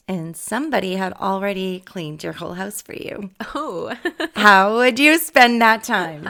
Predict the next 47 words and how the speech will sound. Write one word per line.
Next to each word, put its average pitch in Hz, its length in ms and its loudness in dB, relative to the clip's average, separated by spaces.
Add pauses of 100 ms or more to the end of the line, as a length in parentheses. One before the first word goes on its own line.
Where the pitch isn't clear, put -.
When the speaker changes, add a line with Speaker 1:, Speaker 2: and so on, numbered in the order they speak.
(160)
Speaker 2:
<laughs> - 40 -20 (400)
I 330 120 -2
love 285 260 -4
that 359 120 -8
you've 381 180 -2
prefaced 320 480 -8
it 285 200 -8
with, 240 200 -2 (140)
<laughs> 262 120 -8
"And 254 160 -6
someone 240 340 -6
already 233 200 -4
cleaned 247 340 -8
my 196 100 -4
house." 190 280 -2 (240)
Speaker 1:
'Cause 262 100 4
I 202 120 8
Speaker 2:
'Cause 226 40 0
Speaker 1:
have 175 220 6
to. 180 260 6 (320)
<laughs> - 20 -
Speaker 2:
Right? 240 320 8
Well, 262 220 8
because, 285 500 4
you 247 120 -4
know, 240 320 0
moms 196 340 0
are 196 60 -4
like, 175 240 -2
"Well, 185 580 6
Speaker 1:
<laughs> - 0 -
Yeah. 277 160 6
Speaker 2:
I 226 160 0
have 214 240 4
this 220 220 -4
laundry 214 480 -2
list 202 560 -2
and 208 100 -8
all 196 160 -6
the 208 80 -8
things." 190 240 -6
Speaker 1:
Oh, 196 240 6
yeah. 175 460 0 (160)
Speaker 2:
Um, 247 340 6
Speaker 1:
Oh, - 20 -2
yeah. 175 160 -4
Speaker 2:
ugh, 190 280 0